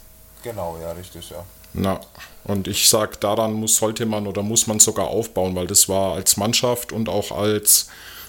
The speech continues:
Speaker 2: als, äh, Kampfgeist, sag ich mal, wenn du in der ersten Halbzeit, glaub ich, drei Touchdowns waren's, kassierst
Speaker 1: Ja.
Speaker 2: und so zurückkommst, war das dann eigentlich schon eine geile Sache.
Speaker 1: Natürlich, definitiv, ja. Das stimmt schon.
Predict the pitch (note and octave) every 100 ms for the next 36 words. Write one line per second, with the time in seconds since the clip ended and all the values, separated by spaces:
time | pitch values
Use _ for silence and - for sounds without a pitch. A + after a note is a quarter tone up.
0 | - - G2+ G2+ - - G2+ - A2 A#2+
1 | - - E2 A#2+ - - A2+ A2+ A2+ A#2
2 | A2 A2 G#2 G2+ G#2 G2+ G2 G2 - -
3 | - G2 C2+ G2 - G#2+ G#2 G#2+ - G#2+
4 | G2+ G#2 G2+ A2 - G2 G2+ - G#2+ -
5 | - G#2+ G#2+ - G2+ G#2 A2 - - -
6 | - - - A2 - A2+ B2 C3 - -
7 | - G#2 A2 - C3 C3+ A#2 B2+ - B2+
8 | A#2+ A2+ - - - - - - - -
9 | F#2 G2+ - G2 A#1+ F#2+ G2+ G2 - G2+
10 | F#2+ F#2+ F2+ - - - - - G#2 G2
11 | F#2+ G#2 - A2 G#2 F2 - - - -
12 | - - G#2+ G2+ C#3+ F3 C#3 - G#2 G#2
13 | G#2+ G#2 C#3 D#3 - F#2+ - - - -
14 | - - - - - B2+ C#3+ - G#2+ G#2